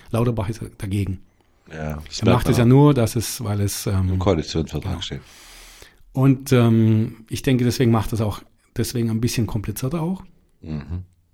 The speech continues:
Speaker 1: Und da fängt der ganze Schuh an. Ich, ich würd's nicht zu kompliziert machen.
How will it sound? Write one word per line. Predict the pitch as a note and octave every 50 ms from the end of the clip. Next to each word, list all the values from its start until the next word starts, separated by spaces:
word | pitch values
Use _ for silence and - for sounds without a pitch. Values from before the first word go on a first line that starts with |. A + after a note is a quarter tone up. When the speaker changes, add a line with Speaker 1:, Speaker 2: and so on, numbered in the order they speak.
| _ _ _ _ _ _ _ - - - - -
Speaker 1:
Und | - A2+ G2
da | G#2+ A#2
fängt | - - C3 B2 A2+
der | B2 G#2+
ganze | A#2 A#2 A2 A2
Schuh | G#2+ - C3+ C3+ A#2
an. | A2
Ich, | A2 A2+ G#2 - -
ich | C3 - -
würd's | D#3+ D3+ - - - - -
nicht | E3+ - D3+ D#3+ E3 E3
zu | - B2+
kompliziert | - C3+ B2 A2+ A2 - C#3+ C#3+ -
machen. | A2+ F2+ E2+ G2+ -